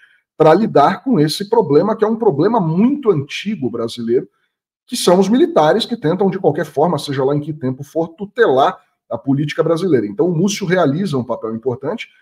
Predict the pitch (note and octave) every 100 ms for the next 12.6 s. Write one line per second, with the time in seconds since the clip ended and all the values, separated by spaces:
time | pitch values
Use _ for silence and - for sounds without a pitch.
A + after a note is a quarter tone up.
0 | _ - D3 - E3 D3+ D3 - C#3+ B2+
1 | B2 B2+ A2+ B2 B2 A#2 D3+ - C#3 F3
2 | - G#2 B2+ A#2+ - D3 D3 C3 D#3+ -
3 | - _ _ - B2+ C3 D3 D#3 C#3 D3
4 | - - - A#2+ A#2+ A2+ A2+ G2+ B2+ B2+
5 | D3+ D3 - C#3 - C3 - B2+ B2+ -
6 | - _ _ _ C#3+ D3+ C#3+ D#3 E3 C#3
7 | G#2+ - - G3+ D4 D4 D4 D4 A#3+ C4
8 | C#4 - F3+ C#3+ B2+ A#2 A#2+ B2 A#2+ B2
9 | - A#2 E3+ G3+ F#3+ F#3 E3 D#3+ D3+ D3
10 | - F#3 F3+ D#3+ E3 D#3+ - C3+ C3+ C#3
11 | C3 C#3 B2+ F#3+ F#3+ F3+ - A#3+ A#3 F3
12 | F3+ - C3+ C3 E3 A#2+